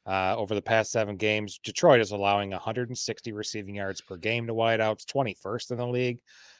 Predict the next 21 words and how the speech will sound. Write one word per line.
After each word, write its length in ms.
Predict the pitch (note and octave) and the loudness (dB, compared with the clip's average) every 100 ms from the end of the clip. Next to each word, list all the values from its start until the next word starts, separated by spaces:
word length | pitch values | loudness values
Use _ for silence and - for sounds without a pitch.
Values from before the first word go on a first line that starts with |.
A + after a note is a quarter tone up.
| _ | _
Um, 800 | F2 F#2 F#2 F2+ F2+ F2+ E2+ E2+ - _ - | -4 -2 0 0 0 -2 -4 -10 -20 _ -2
giving 160 | G#2+ G#2 | 0 0
up 120 | F#2+ | 0
thirteen 500 | - A#2+ - A#2+ A2+ | -2 -2 -2 -6 -4
point 260 | - A2+ A2+ | -4 -4 -2
eight 200 | A2 G#2 - | -4 -4 -4
yards 260 | G#2 G2+ | -4 -4
per 240 | - G#2+ F2+ - | -6 -8 -8 -12
reception, 560 | F#2 - A2 - G#2+ | -8 -4 -4 -6 -10
twenty-fifth 580 | G2+ A2+ G2 F2 A2+ - | -8 -8 -8 -8 -8 -8
in 60 | G#2+ | -8
the 80 | G#2 | -4
league, 320 | G#2 G2+ F#2+ _ _ E2 | 0 -2 -4 _ _ -8
and 100 | F2 | 2
nine 260 | G#2 G2+ | 2 2
touchdowns, 720 | - G#2 - G2 F#2+ F#2 - - _ _ _ | -2 -6 -4 -2 -2 -4 -10 -18 _ _ _
twenty-ninth 760 | - G2+ F2+ D#2 D2+ F#2+ F2 D#2 | -6 -4 -6 -8 -4 -4 -4 -10
in 100 | D2 | -14
the 80 | C#2+ | -12
league. 300 | D2 C#2 - - - - - _ | -10 -12 -16 -20 -20 -20 -20 _
So, 460 | - G2+ F#2 F2 | -4 0 0 0